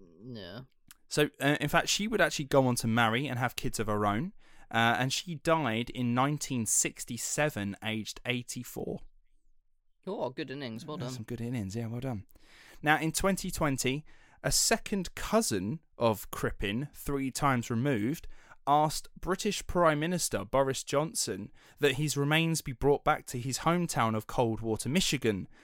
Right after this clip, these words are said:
Speaker 2: stating that he was innocent and wrongly executed. Um, and now there is some basis behind this, 'cause like I say, the biggest issue they have is they were never able to formally identify the corpse.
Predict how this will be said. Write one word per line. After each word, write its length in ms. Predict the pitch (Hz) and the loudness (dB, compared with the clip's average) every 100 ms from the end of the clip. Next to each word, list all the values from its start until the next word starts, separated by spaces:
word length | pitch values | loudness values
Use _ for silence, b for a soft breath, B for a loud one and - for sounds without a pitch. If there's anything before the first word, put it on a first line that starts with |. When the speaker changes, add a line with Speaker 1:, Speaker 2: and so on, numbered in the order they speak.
| B | B
Speaker 2:
stating 380 | - - 139 127 | -2 2 4 2
that 120 | 117 | -2
he 160 | 120 131 | -2 0
was 180 | 117 - | -2 0
innocent 500 | 180 208 180 - 104 - | 2 4 4 4 2 0
and 160 | 110 | 0
wrongly 300 | 117 107 104 - | 2 2 -2 -4
executed. 800 | 185 - 147 120 104 107 82 - - b b b b b b | -2 -2 0 0 2 0 -2 -8 -20 b b b b b b
Um, 300 | 120 123 120 | 4 4 4
and 120 | 143 160 | 2 6
now 120 | 165 | 6
there 140 | 175 | 6
is 180 | 214 220 | 4 4
some 220 | - 170 | 4 6
basis 360 | 160 165 - 107 | 4 4 0 -2
behind 380 | 123 147 123 95 | 2 4 4 0
this, 240 | 98 - | -4 -4
'cause 240 | 123 107 | -2 0
like 180 | 127 123 | 2 2
I 40 | 123 | 2
say, 240 | 135 101 | 2 2
the 80 | 104 | 0
biggest 340 | 143 151 156 | -2 -2 -4
issue 280 | 135 - 117 | -6 -4 0
they 140 | 107 107 | 0 0
have 360 | 135 110 95 - | 0 0 -2 -6
is 260 | 101 98 B B B B | -2 -2 B B B B
they 160 | 123 123 | 0 2
were 140 | 131 | 2
never 260 | 143 151 170 | 2 4 4
able 240 | 151 127 120 | 2 0 -2
to 100 | 127 | -8
formally 480 | - 131 113 110 107 | -4 -2 0 0 -2
identify 580 | 107 110 104 107 110 | -2 -2 -4 -4 -2
the 100 | 101 | -2
corpse. 640 | - - 110 - - - | -6 0 0 0 -4 -4